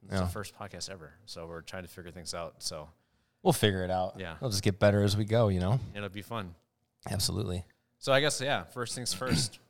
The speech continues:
Speaker 1: <clears throat> where did the name Bar Kata come from? Um, it's, uh, a name that we kinda came up and finalized, uh, on agreeing on when we were putting this together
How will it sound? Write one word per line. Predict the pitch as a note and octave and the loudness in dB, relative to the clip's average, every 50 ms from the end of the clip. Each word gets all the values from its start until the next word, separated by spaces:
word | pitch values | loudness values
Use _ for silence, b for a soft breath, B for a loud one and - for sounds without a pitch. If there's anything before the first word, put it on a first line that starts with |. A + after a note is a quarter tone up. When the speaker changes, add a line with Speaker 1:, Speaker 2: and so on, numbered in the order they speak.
| _ _ | _ _
Speaker 1:
<clears throat> | _ _ _ _ | _ _ _ _
where | G#2 G#2 G#2 G#2+ G#2 | _ -8 -6 -6 -6
did | G#2 G#2+ G#2 G2+ | -6 -8 -8 -8
the | G2+ G2 | -8 -6
name | G#2 G2+ G#2 G#2 G2 - | -4 -4 -4 -4 -6 -6
Bar | - G#2+ G#2 G2+ G2 | -6 -4 -4 -4 -4
Kata | - - G2 G#2 G2 - - | -4 -6 -6 -6 -6 -8 -10
come | - E2+ E2 | -12 -16 -16
from? | - - D2+ D2+ D#2 D#2+ F2 _ _ _ _ _ _ _ _ _ _ _ _ _ _ F#2+ F#2 | -16 -18 -20 -18 -18 -20 -20 _ _ _ _ _ _ _ _ _ _ _ _ _ _ -8 -6
Um, | F#2 F2 E2 D#2+ D#2+ D#2 D2+ b b b b _ _ | -6 -6 -6 -8 -10 -12 -16 b b b b _ _
it's, | - - - - B2 | -10 -6 -4 -2 0
uh, | G#2 F#2+ F2+ E2+ E2 E2 - _ _ _ _ _ _ _ - | 0 0 0 -2 -4 -8 -12 _ _ _ _ _ _ _ -8
a | A2 | -6
name | A#2+ C3 D3+ D3 | -4 -4 -2 -2
that | A#2+ G#2+ G2 F#2 - _ _ _ | -2 -2 -4 -4 -10 _ _ _
we | G#2+ G#2 G2 F#2 F2+ F2 E2+ F2 G2 _ _ _ _ _ _ _ | -14 -12 -10 -10 -10 -12 -14 -16 -20 _ _ _ _ _ _ _
kinda | - G#2 F2+ E2 | -14 -14 -12 -12
came | - - G2+ F#2 | -12 -12 -12 -10
up | F2+ F2 E2 - | -10 -10 -12 -12
and | E2 D#2 _ - | -18 -20 _ -14
finalized, | F#2+ F#2 F#2 F2+ E2+ E2 E2+ E2+ - F2 | -12 -10 -10 -10 -10 -10 -10 -8 -8 -8
uh, | E2 E2 D#2 D#2+ E2 _ _ _ _ _ _ F#2+ | -8 -10 -12 -14 -18 _ _ _ _ _ _ -14
on | F2+ E2 D#2+ D#2+ D#2 D#2 E2 _ - | -12 -12 -12 -12 -16 -18 -20 _ -20
agreeing | F#2 F2 G#2+ G2+ G2 F2 | -14 -10 -8 -8 -8 -8
on | E2+ F2 E2+ E2 F2 _ _ _ _ _ _ _ _ _ _ | -8 -10 -12 -14 -16 _ _ _ _ _ _ _ _ _ _
when | G2 G2 F#2+ | -14 -12 -10
we | F#2+ F#2 | -10 -8
were | F2 F2+ F2+ F2 F2 E2+ E2+ F#2 - _ _ _ _ _ _ _ _ _ _ _ _ | -8 -8 -8 -8 -8 -10 -14 -18 -20 _ _ _ _ _ _ _ _ _ _ _ _
putting | - A2+ G2 F2+ | -10 -10 -8 -8
this | F2 - | -8 -8
together | - E2+ F#2 F2 E2 D#2+ D2 | -6 -6 -6 -8 -8 -10 -12